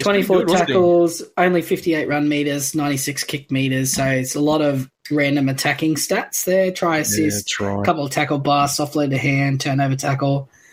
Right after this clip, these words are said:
Speaker 1: But he's cheap. Like, if you needed a cheap
Speaker 2: Yeah.
Speaker 1: half.
Speaker 2: He's probably
Speaker 1: But,
Speaker 2: not cheap
Speaker 1: but
Speaker 2: enough, though.
Speaker 1: No.
Speaker 2: He's priced in the low thirties now.
Speaker 1: Mm.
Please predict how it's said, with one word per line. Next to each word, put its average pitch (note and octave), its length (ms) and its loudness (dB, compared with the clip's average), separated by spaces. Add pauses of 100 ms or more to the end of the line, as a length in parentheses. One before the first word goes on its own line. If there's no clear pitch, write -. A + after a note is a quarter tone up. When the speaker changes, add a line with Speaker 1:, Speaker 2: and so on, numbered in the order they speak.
(480)
Speaker 1:
But F#3 100 4
he's F#3+ 220 0
cheap. E3 460 2 (120)
Like, D#3 160 0
if E3 80 -2
you E3+ 60 2
needed F#3+ 220 2
a D3+ 40 2
cheap C3+ 260 0
Speaker 2:
Yeah. C3+ 100 0
Speaker 1:
half. C3+ 400 0 (640)
Speaker 2:
He's B2+ 120 0
probably G3+ 200 6
Speaker 1:
But, D3+ 60 4
Speaker 2:
not - 40 -4
cheap C3+ 140 4
Speaker 1:
but A2 80 0
Speaker 2:
enough, G#2+ 300 2
though. G2+ 260 2 (600)
Speaker 1:
No. C3 380 0
Speaker 2:
He's - 320 -4 (240)
priced C#3 280 0
in B2+ 60 2
the A2 60 4
low G#2 160 4
thirties G#2+ 480 2
now. G#2+ 380 0 (1300)
Speaker 1:
Mm. B2 520 0